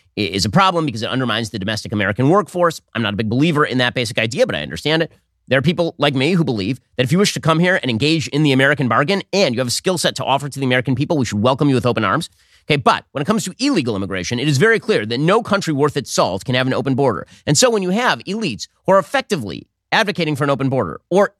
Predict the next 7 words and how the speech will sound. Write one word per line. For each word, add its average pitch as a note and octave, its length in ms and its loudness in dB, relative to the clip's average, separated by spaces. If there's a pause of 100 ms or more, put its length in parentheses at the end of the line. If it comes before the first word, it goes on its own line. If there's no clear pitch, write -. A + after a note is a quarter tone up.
(100)
effectuating G#2+ 720 -2
an D3 140 0
open D#3+ 240 0
border, B2+ 320 -2 (240)
when G3+ 320 2
that G3+ 200 -2
happens, D#3+ 480 -2